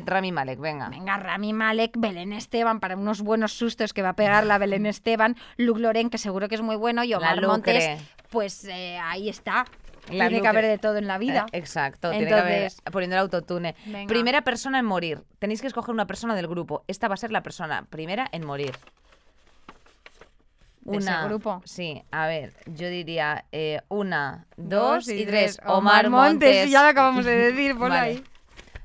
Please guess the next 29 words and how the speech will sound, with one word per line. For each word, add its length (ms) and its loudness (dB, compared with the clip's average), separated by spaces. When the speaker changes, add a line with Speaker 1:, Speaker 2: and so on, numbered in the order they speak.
Speaker 1:
Lo 100 -4
sentimos, 560 -6
Omar. 300 -2
Speaker 2:
No, 280 -10
pero 180 -6
Omar, 280 -8
es 140 -12
que, 580 0
mm, 840 -12
tranquilo, 460 -12
luego 280 -4
revives 480 -12
en 100 -14
tu 80 -18
casa. 300 -18
Vale. 260 -2
Speaker 1:
Que 120 2
es 100 2
de 180 8
juego, 600 4
que 100 2
esto 220 2
es 100 2
un 120 0
Speaker 2:
Esto 40 0
es 60 -6
Speaker 1:
juego. 460 4
Speaker 2:
un 40 2
juego. 420 2